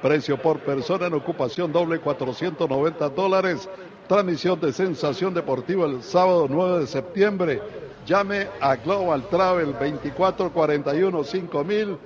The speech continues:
Estamos en cuenta regresiva.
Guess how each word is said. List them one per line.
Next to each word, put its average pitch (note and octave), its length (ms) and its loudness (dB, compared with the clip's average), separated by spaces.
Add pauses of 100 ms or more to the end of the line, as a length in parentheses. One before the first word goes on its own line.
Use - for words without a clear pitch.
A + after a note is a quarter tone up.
(360)
Estamos F#3 1000 -2 (540)
en B2 200 -2
cuenta E3 440 4
regresiva. F3 760 2